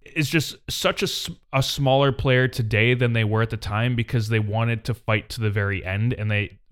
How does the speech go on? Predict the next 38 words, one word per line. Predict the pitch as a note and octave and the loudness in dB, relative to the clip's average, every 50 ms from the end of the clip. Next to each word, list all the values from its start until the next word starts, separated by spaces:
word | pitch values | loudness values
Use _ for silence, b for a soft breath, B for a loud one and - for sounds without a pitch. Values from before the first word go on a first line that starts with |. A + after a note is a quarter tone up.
| - A2 | -6 -4
before | A2 A#2 - - - B2 A#2+ B2 | -4 -4 -4 -4 -2 0 0 2
they | A#2+ A#2+ A#2 A2+ G#2 | 2 4 2 2 2
understood, | - G#2+ A2 A2+ A2+ - - - A2+ A2 G2+ | 0 -2 -2 -2 -2 -2 -2 0 0 0 0
like, | F#2+ F#2 F#2 - G#2+ G2+ | 0 -4 -4 -6 -6 -8
they, | G#2 G2 - _ - _ - _ - - _ _ _ | -8 -8 -8 _ -20 _ -20 _ -20 -20 _ _ _
dude, | - C3 A#2+ G2 E2+ | 0 0 2 0 -2
like, | F#2+ F#2 F2+ - | -6 -8 -8 -8
you | - G2+ G2+ G2+ | -6 -6 -6 -4
lost | G#2+ G#2+ G#2 G#2+ A#2+ - - - - - | -2 -2 -2 -2 -2 -2 -4 -8 -10 -8
this | - G#2 - - | -8 -8 -6 -8
<laughs> | - - | -10 -4
fight, | - A2 A2 - - - - - _ | -2 2 2 2 2 0 -4 -6 _
just | - - A#2+ - B2 | -8 -8 -6 -6 -2
give | A2 A#2+ A2+ - - | 0 0 2 2 2
up, | C#3 A2+ - - - - _ _ _ - _ - - - _ - _ _ | 0 0 0 -4 -12 -20 _ _ _ -20 _ -20 -20 -20 _ -20 _ _
you | G#2+ | -6
know? | G#2+ G#2 G#2+ A2 A#2+ - - _ _ _ _ _ _ - - _ - | -4 -2 -2 -2 -4 -6 -10 _ _ _ _ _ _ -20 -20 _ -4
So | - C3+ | 0 2
I | C3 | 2
think | C3 C#3 F#3 E3+ C3+ A#2 | 4 2 0 -2 0 2
that | B2+ B2 B2+ C3 B2 | 4 6 6 4 4
would | B2+ A#2+ A2+ G#2+ | 2 0 0 2
be | A2 G#2+ G#2 G2+ G2 G2 F#2 - - _ _ _ _ _ | 2 2 2 2 0 0 -2 -6 -8 _ _ _ _ _
a | G#2+ | -2
much | A2 A2+ A2 - | -2 0 0 0
bigger | - G#2+ F#2 G2 | 0 -2 -2 -2
loss. | F2+ F2 D#2+ - - - - | -6 -6 -8 -10 -14 -10 -6
I | A2+ B2+ | -2 0
think | C#3 C#3 C3 A#2+ A2+ - _ _ _ - | 0 0 0 -2 -6 -10 _ _ _ -4
that | A#2+ B2 A#2+ | -4 -2 0
this | B2 C3 B2 - | 0 0 0 0
is | B2+ A2+ | 0 0
just | A2+ A2+ A2 G#2+ - - - - _ | 2 2 0 0 -2 -6 -12 -12 _
them | - A2+ A2+ A2 G#2+ G#2+ G#2+ G#2+ | 0 2 2 4 4 2 2 2
maybe | G#2+ G#2 G#2 G#2 G2+ G2 | 2 2 2 2 0 -2
finally | F#2+ - - G#2 G2+ G2 F#2+ F#2+ | -4 -4 -4 -2 -2 0 0 -2
realizing, | F#2 F#2 F#2 F#2 F#2 F2 F2+ F2 F2+ F2+ D2 | -2 0 0 0 0 -2 -2 -4 -4 -6 -6
like, | D2 D#2+ - - | -6 -8 -8 -12